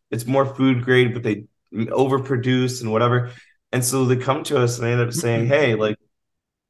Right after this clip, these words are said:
Speaker 1: you know, I've been seeing your system, and guess what? Like, I have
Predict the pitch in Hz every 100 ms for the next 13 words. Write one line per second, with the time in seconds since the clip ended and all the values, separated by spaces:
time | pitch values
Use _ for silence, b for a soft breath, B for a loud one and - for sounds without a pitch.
0 | _ - 113 113 113 113 B B - 113
1 | 123 120 123 123 113 113 156 151 147 139
2 | 139 123 b b b - 123 135 131 127
3 | 101 107 - 123 127 139 123 120 113 110